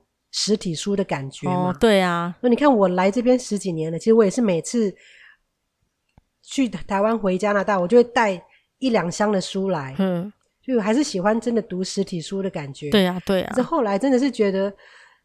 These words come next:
Speaker 1: 后来真的是觉得说，
Speaker 2: 没地方收了吼。
Speaker 1: 啊，每次搬来搬去，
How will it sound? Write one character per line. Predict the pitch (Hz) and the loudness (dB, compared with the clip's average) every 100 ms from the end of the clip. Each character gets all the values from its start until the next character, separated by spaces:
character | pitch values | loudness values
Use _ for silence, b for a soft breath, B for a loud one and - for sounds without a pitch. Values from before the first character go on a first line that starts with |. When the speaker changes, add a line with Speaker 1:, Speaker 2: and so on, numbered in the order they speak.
| _ | _
Speaker 1:
后 | 330 294 | -4 -2
来 | 233 | 0
真 | 294 | 0
的 | 269 | 0
是 | 277 | 0
觉 | 220 | 0
得 | 202 | 0
说， | 226 247 - _ | 0 -4 -8 _
Speaker 2:
没 | 202 208 | -2 0
地 | 247 | 0
方 | 208 214 | 2 2
收 | 190 202 196 | 4 4 4
了 | 185 | 2
吼。 | 185 | 2
Speaker 1:
啊， | |
每 | |
次 | 185 | 0
搬 | 247 | 2
来 | 220 | 0
搬 | - 226 | 0 -2
去， | 226 - 226 | -2 -4 -6